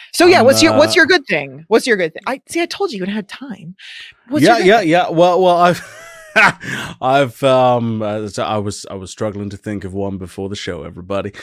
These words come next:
Speaker 2: Um, so, so I, uh, I'm, I'm gonna go a similar route to you, ish. Um, and the, the, my nostalgia, uh, is, is a lot of it surrounding The Grinch, uh, with Jim Carrey. Um, as,
Speaker 1: Right.
Speaker 2: as the,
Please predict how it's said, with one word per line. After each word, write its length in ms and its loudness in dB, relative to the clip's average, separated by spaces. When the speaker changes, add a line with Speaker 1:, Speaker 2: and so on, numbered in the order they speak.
Speaker 2:
Um, 460 2
so, 320 0
so 200 -2
I, 480 2
uh, 640 0
I'm, 200 -6
I'm 220 -2
gonna 180 0
go 200 0
a 60 0
similar 400 -2
route 240 -2
to 100 -10
you, 600 -4
ish. 560 -8
Um, 400 -2
and 180 -6
the, 160 -4
the, 160 -6
my 380 0
nostalgia, 840 -2
uh, 540 -4
is, 320 -8
is 340 -10
a 60 -8
lot 200 -4
of 80 -10
it 80 -12
surrounding 640 -6
The 80 -8
Grinch, 720 -6
uh, 200 -6
with 200 -8
Jim 200 -4
Carrey. 480 -4
Um, 460 -6
as, 160 -6
Speaker 1:
Right. 280 2
Speaker 2:
as 240 -12
the, 140 -10